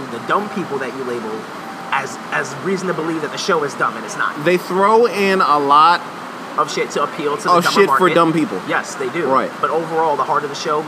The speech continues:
Speaker 1: it's different. It's not, it's not as bad as you made
Speaker 2: In-,
Speaker 1: it out to be.
Speaker 2: Insecure is a show about
Speaker 1: I'll take that.
Speaker 2: kinda some things we were kinda discussing, like
Speaker 1: Yeah.
Speaker 2: knocking. There's
Speaker 1: Yeah.
Speaker 2: a lot of knocking
Speaker 1: Yeah,
Speaker 2: on
Speaker 1: a lot of,
Speaker 2: Insecure.
Speaker 1: a lot of knock, knock madness, yeah.
Speaker 2: A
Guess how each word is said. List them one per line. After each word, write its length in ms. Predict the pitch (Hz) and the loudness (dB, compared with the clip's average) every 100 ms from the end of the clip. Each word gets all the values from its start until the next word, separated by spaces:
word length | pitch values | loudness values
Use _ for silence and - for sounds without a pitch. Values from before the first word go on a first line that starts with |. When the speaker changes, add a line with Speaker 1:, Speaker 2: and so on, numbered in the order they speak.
| - | -6
Speaker 1:
it's 180 | 139 143 | -6 -6
different. 360 | - 185 151 104 | -4 -4 -6 -8
It's 180 | 117 - | -10 -2
not, 240 | 139 135 135 - - - | 0 0 -4 -12 -12 -8
it's 160 | 131 147 | -6 0
not 180 | 147 | 0
as 100 | 147 | 0
bad 200 | 135 147 139 | -2 -2 -2
as 80 | 139 | -4
you 40 | |
made 100 | 147 | -2
Speaker 2:
In-, 120 | 175 | 0
Speaker 1:
it 20 | 147 | 2
out 140 | 147 | 2
to 60 | 131 | -2
be. 100 | 101 92 - 156 | -8 -10 -6 0
Speaker 2:
Insecure 580 | 175 202 233 226 196 185 | 0 0 -2 2 4 4
is 240 | 165 160 | 4 2
a 80 | 156 | 2
show 460 | 151 165 156 156 151 | 0 2 4 4 4
about 640 | 156 147 143 139 135 135 123 - - - - - - - - - - - - - | 2 2 4 6 6 4 0 -6 -12 -12 -12 -12 -12 -12 -12 -12 -14 -14 -12 -8
Speaker 1:
I'll 80 | - | -8
take 220 | - 120 | -6 -6
that. 180 | 104 98 98 - - - - - - - - | -6 -6 -8 -12 -12 -12 -12 -14 -12 -10 0
Speaker 2:
kinda 220 | 320 427 | 4 4
some 180 | - 294 | 2 0
things 180 | 294 262 | 2 4
we 60 | |
were 200 | 277 269 220 - - - | 4 4 2 -8 -12 -2
kinda 180 | 240 226 | 2 2
discussing, 320 | 208 214 233 | 2 2 4
like 140 | 185 180 | 6 6
Speaker 1:
Yeah. 60 | |
Speaker 2:
knocking. 380 | 190 185 139 107 - | 6 6 2 -4 -4
There's 100 | 151 | 2
Speaker 1:
Yeah. 80 | 190 | 6
Speaker 2:
a 20 | |
lot 160 | 190 196 | 8 8
of 80 | 202 | 8
knocking 360 | 196 196 196 | 8 8 6
Speaker 1:
Yeah, 40 | 190 | 6
Speaker 2:
on 140 | 175 | 6
Speaker 1:
a 60 | 175 | 6
lot 120 | 151 | 4
of, 60 | |
Speaker 2:
Insecure. 180 | 151 151 | 4 2
Speaker 1:
a 40 | 117 | 2
lot 240 | 147 139 | 0 0
of 120 | 151 | -2
knock, 240 | 151 147 147 | 0 0 2
knock 240 | 151 151 | 2 2
madness, 440 | 160 156 123 110 | -2 -4 -4 -10
yeah. 80 | |
Speaker 2:
A 20 | 151 | -6